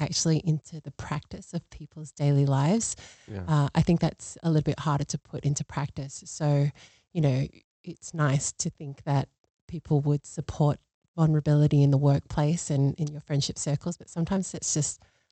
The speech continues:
Speaker 1: not the case at all. So, um, it's quite inconvenient for people to feel and to have those moments where,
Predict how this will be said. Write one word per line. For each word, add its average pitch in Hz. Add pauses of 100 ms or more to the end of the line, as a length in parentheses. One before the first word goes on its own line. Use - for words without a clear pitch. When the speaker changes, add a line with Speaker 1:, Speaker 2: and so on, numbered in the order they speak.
(180)
Speaker 1:
not 156
the -
case -
at -
all. 147
So, 147 (580)
um, 139 (120)
it's 160
quite - (180)
inconvenient 160
for -
people -
to -
feel 156
and 143
to 170
have 147
those 151
moments 143
where, 147